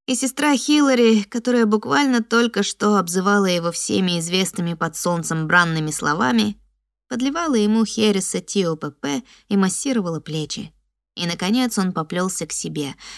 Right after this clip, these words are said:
а мы смогли свободно побеседовать об их рухнувшем браке и о беспросветном будущем. Исчезновение из райского уголка жены хозяина было не единственным потрясением. Обнаружились и иные обстоятельства,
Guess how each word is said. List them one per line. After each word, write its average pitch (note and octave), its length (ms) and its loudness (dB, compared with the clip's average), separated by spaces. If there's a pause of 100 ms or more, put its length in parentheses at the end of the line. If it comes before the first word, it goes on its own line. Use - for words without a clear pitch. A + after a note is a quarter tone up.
(300)
а F3+ 100 -4
мы C4+ 160 2
смогли G3+ 380 4
свободно G3 540 0
побеседовать E3 800 -4 (160)
об E3 180 -2
их - 180 -10
рухнувшем D#3+ 680 -4
браке G3 480 -4 (260)
и G3 80 -4
о E3+ 100 0
беспросветном D3+ 960 -8
будущем. - 580 -10 (1600)
Исчезновение C4 800 4
из A3+ 100 4
райского A#3+ 500 4
уголка A3 440 4
жены G#3+ 280 6
хозяина G3+ 840 2
было G#3+ 240 2
не F3+ 260 0
единственным D#3+ 560 -6
потрясением. - 760 -10 (480)
Обнаружились B3+ 760 4
и A#3+ 160 6
иные A#3 300 6
обстоятельства, F#3 840 0